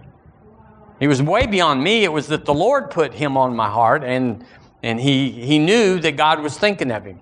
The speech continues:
It was powerful, and yet all I did was call him and say, "How are y'all doing? What's going on?" And so, uh,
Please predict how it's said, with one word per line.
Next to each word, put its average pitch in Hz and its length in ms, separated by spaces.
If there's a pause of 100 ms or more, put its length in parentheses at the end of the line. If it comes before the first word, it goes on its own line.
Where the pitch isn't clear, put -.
(300)
It 151 60
was 160 240
powerful, 208 760
and 139 240
yet 190 180
all 175 220
I 175 80
did 170 220
was 165 120
call 196 300
him 135 160
and 123 100
say, 131 220
"How 123 120
are 156 80
y'all 151 200
doing? 147 340 (520)
What's 135 200
going 151 300
on?" 127 340 (1400)
And 120 160
so, 135 340
uh, 113 260